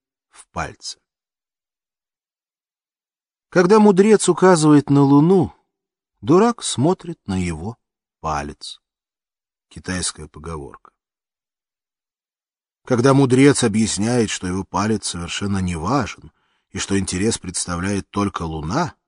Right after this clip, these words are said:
дурак слушает мудреца и приходит к выводу, что тот говорит действительно здорово. Современный вариант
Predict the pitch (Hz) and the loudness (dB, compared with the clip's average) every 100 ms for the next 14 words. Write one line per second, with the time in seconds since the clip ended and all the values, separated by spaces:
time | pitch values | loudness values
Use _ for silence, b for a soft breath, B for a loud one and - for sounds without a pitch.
0 | _ _ _ _ _ _ - 110 220 226 | _ _ _ _ _ _ -4 0 2 0
1 | - 175 190 156 135 127 113 107 - 156 | 0 0 0 -2 -2 -2 -2 -2 -4 -4
2 | 196 151 98 - 143 117 - 90 135 151 | -4 -4 -8 -4 -4 -4 -6 -2 -2 -2
3 | 117 - 78 - 90 127 117 82 73 95 | -6 -10 -14 -10 -6 -6 -6 -10 -10 -10
4 | 98 80 78 - - 120 175 - 139 139 | -10 -10 -12 -12 -12 -12 -14 -16 -14 -12
5 | 120 95 78 73 85 78 76 58 - - | -14 -14 -16 -12 -8 -8 -8 -14 -18 -20
6 | _ _ _ _ _ _ _ _ _ - | _ _ _ _ _ _ _ _ _ -8
7 | 143 147 151 98 76 78 78 80 110 123 | -4 0 0 0 -6 -12 -10 -8 -6 -8
8 | - | -10